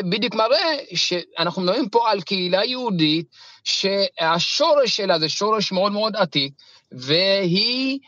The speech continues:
שימרה את החג המיוחד הזה במשך אלפי שנים באתיופיה. אגב, צריך להבין את זה, שלהוציא את, אה, האורית מ-, מבית הכנסת,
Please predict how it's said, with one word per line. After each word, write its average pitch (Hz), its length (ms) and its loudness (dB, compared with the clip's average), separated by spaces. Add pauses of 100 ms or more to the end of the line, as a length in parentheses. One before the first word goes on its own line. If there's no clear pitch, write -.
(320)
שימרה 220 920 0 (280)
את 180 160 -4
החג 180 680 2
המיוחד 190 540 0
הזה 196 320 0 (280)
במשך 214 460 0
אלפי 202 240 0
שנים 220 320 -2
באתיופיה. 226 540 0 (100)
אגב, 196 280 2
צריך 180 160 -4
להבין 170 340 2
את 233 100 2
זה, 156 240 2
שלהוציא 165 680 0 (240)
את, 139 200 -8
אה, 120 320 -2
האורית 170 640 4 (380)
מ-, 135 520 -2
מבית 151 340 2
הכנסת, 208 560 0